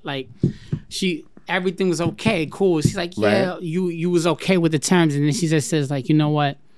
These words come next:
Speaker 1: There's sometimes I just wanna be with the woman." Do you consider that cheating?
Speaker 2: Uh,
Speaker 1: That's a, that's a, that's a tough question, right?
Speaker 2: It's, it's,
Speaker 1: Because
Speaker 2: it's a, it's a, it's a, if,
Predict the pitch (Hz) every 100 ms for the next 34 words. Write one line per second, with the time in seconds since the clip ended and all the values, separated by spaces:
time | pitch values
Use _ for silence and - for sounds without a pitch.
0 | - - - - - 160 156 165 160 160
1 | 147 139 139 139 156 147 139 139 135 147
2 | 143 120 120 - 131 170 170 165 180 160
3 | 151 143 - 175 202 233 - - - -
4 | - - - - - - - - - 127
5 | 123 120 117 117 107 98 92 101 - -
6 | - - - - - - - - - 160
7 | - 160 170 180 151 - 156 - 196 -
8 | 139 151 180 - 113 107 - - - -
9 | 156 156 165 156 175 165 160 151 170 -
10 | 156 160 - - 180